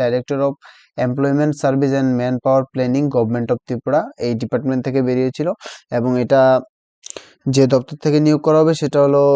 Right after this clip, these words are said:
ত্রিপুরা জয়েন্ট রিক্রুটমেন্ট বোর্ড। তো কোন নোটিশটি কী ছিল সেটা নিয়ে চলো, এ, তোমাদের সামনে আলোচনা করি। তো তার আগে একটা কথা বলে দিই, যারা যারা এখনো পর্যন্ত চ্যানেলটিকে সাবস্ক্রাইব করোনি, অবশ্যই আমাদের এই চ্যানেলটিকে সাবস্ক্রাইব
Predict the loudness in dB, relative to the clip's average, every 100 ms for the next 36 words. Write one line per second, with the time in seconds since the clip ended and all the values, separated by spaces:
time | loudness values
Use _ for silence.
0 | 2 _ _ _ -4 2 2 2 2 2
1 | 2 0 2 0 0 -2 0 0 -2 0
2 | 2 2 0 _ _ -4 -2 2 2 2
3 | 2 -2 -2 -4 0 -2 0 -2 0 0
4 | 0 2 0 0 2 0 -2 -12 -20 -8
5 | -2 0 2 2 0 -2 -2 0 0 0
6 | 0 0 0 -2 -2 -2 -4 _ _ _
7 | _ _ _ _ _ _ -20 _ -18 -4
8 | 0 4 4 2 0 2 2 4 4 2
9 | 2 2 2 2 2 0 0 0 -2 -2
10 | -2 -2 0 0 0 -2 -4 -4 -4 -2
11 | 0 0 0 2 0 0 -4 -2 -2 0
12 | 0 0 0 -2 -4 -4 -6 -4 -6 -6
13 | -6